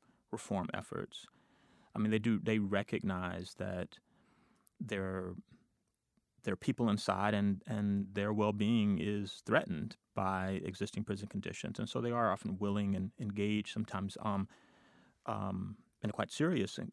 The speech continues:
concerted way with trying to improve the lives of those inside. So there's a, and that might require, um, you know, collaborating with people who they disagree with fundamentally about whether the system should really exist. But in, but any, any, almost any abolitionist who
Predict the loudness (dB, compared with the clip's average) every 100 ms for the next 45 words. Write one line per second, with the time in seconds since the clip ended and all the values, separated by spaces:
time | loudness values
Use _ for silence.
0 | -6 -6 2 4 4 2 0 0 -2 -2
1 | -2 -2 2 4 4 2 0 0 2 2
2 | 2 -2 -4 -6 -6 -6 -6 -8 -8 -8
3 | -8 -10 -14 _ -20 -20 -4 0 0 0
4 | -4 0 2 4 4 6 6 6 2 0
5 | 2 4 4 0 -4 -8 _ _ -20 _
6 | -18 -10 -6 -6 -6 -10 -16 _ -8 -2
7 | 2 4 6 4 4 4 2 0 -4 -20
8 | _ 0 2 2 0 0 0 0 0 2
9 | 0 2 2 6 8 8 6 4 2 2
10 | 0 -2 -4 -8 -8 -8 -4 -4 -4 -4
11 | 2 2 2 -2 -14 -20 _ _ _ _
12 | -4 0 4 4 2 -2 -2 -4 0 4
13 | 6 4 4 4 4 0 -20 -2 2 4
14 | 6 6 6 6 2 2 -2 -2 -2 -2